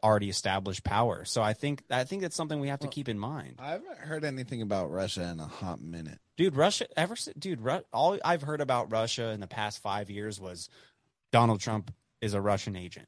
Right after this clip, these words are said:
Speaker 1: And I'm
Speaker 2: Yeah,
Speaker 1: like, but
Speaker 2: Donald Trump and Putin is
Speaker 1: Right, but
Speaker 2: all
Speaker 1: you
Speaker 2: I've
Speaker 1: don't hear
Speaker 2: heard.
Speaker 1: anything. It's 'cause I think, honestly,
Speaker 2: They've been the quiet fucking snake in the grass, dog. I
Speaker 1: Well, so I, I,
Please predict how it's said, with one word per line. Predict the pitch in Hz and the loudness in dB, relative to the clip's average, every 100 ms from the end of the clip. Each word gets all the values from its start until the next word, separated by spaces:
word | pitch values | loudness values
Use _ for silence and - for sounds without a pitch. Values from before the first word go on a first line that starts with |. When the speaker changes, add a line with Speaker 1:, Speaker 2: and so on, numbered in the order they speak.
| - | -8
Speaker 1:
And | 113 | -2
I'm | 120 | 0
Speaker 2:
Yeah, | |
Speaker 1:
like, | 127 123 - | 2 0 -2
but | 104 123 | -2 2
Speaker 2:
Donald | 135 113 | 2 0
Trump | - 117 107 | -6 -6 -6
and | 98 | -10
Putin | - 104 67 78 78 80 | -4 -2 -2 -6 -10 -10
is | 85 90 - - - - _ _ - | -10 -10 -10 -12 -18 -20 _ _ 6
Speaker 1:
Right, | 147 110 | 8 8
but | 135 | 6
Speaker 2:
all | |
Speaker 1:
you | 151 | 4
Speaker 2:
I've | |
Speaker 1:
don't | 175 156 | 4 2
hear | 160 | 2
Speaker 2:
heard. | 143 | 0
Speaker 1:
anything. | 170 160 - | -2 -2 0
It's | 139 - | 0 0
'cause | 214 165 | -2 0
I | 160 | -2
think, | 202 190 - - - _ - | -2 -8 -8 -10 -10 _ -6
honestly, | 113 139 165 - 120 98 _ _ _ _ _ _ - | -2 0 0 -2 -4 -6 _ _ _ _ _ _ 2
Speaker 2:
They've | 123 170 | 6 8
been | 269 240 | 8 8
the | 202 | 4
quiet | 135 - 127 131 131 - | -4 4 8 8 8 4
fucking | 127 113 117 | 2 2 0
snake | 104 127 156 - | 0 0 0 0
in | |
the | 117 | -2
grass, | 95 95 82 - | 0 0 0 -4
dog. | 85 82 87 90 | -2 -2 -2 -2
I | 95 151 | 0 2
Speaker 1:
Well, | 170 - _ _ - 175 | 2 2 _ _ -10 -4
so | 160 165 | 2 4
I, | 147 156 | 4 2
I, | 151 | 0